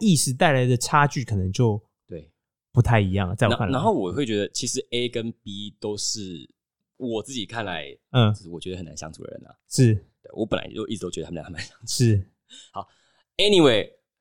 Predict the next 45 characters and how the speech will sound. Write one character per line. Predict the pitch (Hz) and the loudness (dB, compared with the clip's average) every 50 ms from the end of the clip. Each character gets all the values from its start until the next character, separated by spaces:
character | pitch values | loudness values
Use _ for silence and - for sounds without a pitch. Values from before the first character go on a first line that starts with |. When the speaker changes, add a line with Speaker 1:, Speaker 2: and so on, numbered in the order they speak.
| _ _ | _ _
Speaker 2:
但 | - 208 214 202 175 | 0 0 2 2 2
这 | 180 202 | 2 4
件 | 185 190 185 | 4 2 2
事 | 165 | 2
情 | 165 170 151 127 117 | 0 0 0 0 0
就 | 117 135 | -2 -4
是 | 123 135 | -4 -4
我 | 131 107 90 87 82 | -4 -4 -4 -6 -6
自 | 78 - | -8 -10
己 | 113 98 | -10 -8
知 | 80 95 | -6 -4
道 | 101 98 95 | -4 -4 -4
说， | 90 104 104 104 | -4 -6 -6 -4
哦， | - - 139 123 - _ - | -2 -2 -2 -2 -4 _ -4
这 | - 139 | 0 2
样 | 131 110 110 | 2 2 2
子 | 131 127 113 104 90 71 _ _ - | 0 -2 -6 -10 -12 -14 _ _ -16
不 | - | -10
太 | 104 117 113 | -6 -6 -4
好， | 101 90 76 71 | -4 -6 -8 -10
Speaker 1:
嗯。 | |
Speaker 2:
所 | 76 - 120 | -8 -6 -4
以 | 131 | -4
我 | 117 82 80 | -4 -4 -6
在 | - 110 104 92 71 _ | -6 -6 -6 -6 -8 _
对 | - 135 117 | -6 -6 -4
于 | 95 87 90 | -4 -6 -8
传 | - - 95 92 90 78 82 | -8 -8 -6 -6 -6 -8 -8
话 | 87 - 123 110 95 87 | -10 -4 -2 -2 -2 -2
跟 | 85 - 98 95 92 92 92 90 92 90 | -6 -8 -8 -8 -6 -6 -8 -8 -10 -10
传 | 87 - 92 90 98 | -12 -10 -10 -10 -8
递 | 131 139 | -8 -8
讯 | 131 - 139 | -6 -6 -8
息 | 120 104 | -8 -8
这 | 101 | -8
件 | 113 110 | -8 -10
事 | 104 | -8
情 | 113 107 92 | -10 -10 -10
的 | 85 | -10
话， | 92 101 | -8 -10
变 | 98 - 113 101 | -8 -8 -8 -8
得 | 90 | -8
比 | - - 87 | -10 -10 -8
较 | 80 104 104 95 | -6 -4 -4 -4
的 | 85 87 78 67 60 | -6 -8 -12 -12 -16